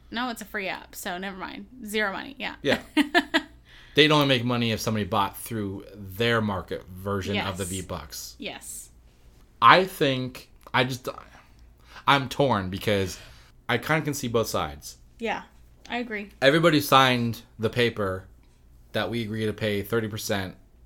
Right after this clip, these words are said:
Speaker 2: to be on your market, right?
Speaker 1: Mm-hmm.
Speaker 2: So technically that's out there. That's the contract they signed,
Speaker 1: Yeah.
Speaker 2: right?
Speaker 1: Yeah.
Speaker 2: At least I assume it's a contract. I don't know. They're
Speaker 1: I mean,
Speaker 2: businesses,
Speaker 1: it's, it's
Speaker 2: so
Speaker 1: the
Speaker 2: I imagine
Speaker 1: terms,
Speaker 2: they
Speaker 1: it's
Speaker 2: have
Speaker 1: the,
Speaker 2: to have a contract,
Speaker 1: it's the
Speaker 2: right?
Speaker 1: terms of service where you scroll all the way to the bottom and
Speaker 2: Exactly.
Speaker 1: click agree.
Speaker 2: Okay,
Speaker 1: Yeah.
Speaker 2: so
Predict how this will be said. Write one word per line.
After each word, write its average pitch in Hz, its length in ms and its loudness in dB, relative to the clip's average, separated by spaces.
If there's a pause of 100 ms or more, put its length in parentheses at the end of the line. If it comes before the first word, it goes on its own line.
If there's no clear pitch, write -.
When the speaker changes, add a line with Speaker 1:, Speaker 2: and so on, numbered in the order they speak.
(800)
Speaker 2:
to 113 80 -2
be 110 100 0
on 101 180 0
your 98 100 -2
market, 85 420 -10 (240)
right? 208 380 -2
Speaker 1:
Mm-hmm. 277 240 -2 (460)
Speaker 2:
So - 180 -6
technically 131 440 2
that's 104 240 2
out 95 200 -2
there. 95 100 -4
That's 98 200 -4
the - 80 -6
contract 85 500 -8
they 92 120 -10
signed, 64 360 -12
Speaker 1:
Yeah. 233 200 -8
Speaker 2:
right? - 320 -2 (120)
Speaker 1:
Yeah. 240 220 -8 (960)
Speaker 2:
At 107 60 -10
least 92 140 -8
I 92 40 -4
assume 120 360 -4
it's - 100 -8
a - 40 -10
contract. - 440 -16 (240)
I 87 120 -14
don't 82 140 -10
know. 82 120 -12 (100)
They're 85 120 -12
Speaker 1:
I - 20 -16
mean, 101 240 -8
Speaker 2:
businesses, - 380 0
Speaker 1:
it's, - 120 -4
it's - 80 -2
Speaker 2:
so 107 60 0
Speaker 1:
the 104 60 4
Speaker 2:
I 104 40 4
imagine 117 260 8
Speaker 1:
terms, - 60 2
Speaker 2:
they 107 100 4
Speaker 1:
it's 107 80 6
Speaker 2:
have 110 120 8
Speaker 1:
the, 107 60 -2
Speaker 2:
to - 20 2
have 95 120 0
a 87 40 -6
contract, 90 460 -2
Speaker 1:
it's - 60 -10
the - 60 2
Speaker 2:
right? - 80 4
Speaker 1:
terms 285 240 0
of 247 120 -6
service 233 340 -4
where 208 80 -10
you 202 80 -8
scroll 214 240 -6
all 196 160 -2
the 190 60 -8
way 185 100 -6
to 131 80 -2
the - 0 -
bottom 113 180 0
and 95 80 4
Speaker 2:
Exactly. 135 180 -6
Speaker 1:
click - 140 -10
agree. 147 240 -2
Speaker 2:
Okay, 85 160 -2
Speaker 1:
Yeah. 208 120 0
Speaker 2:
so 113 240 2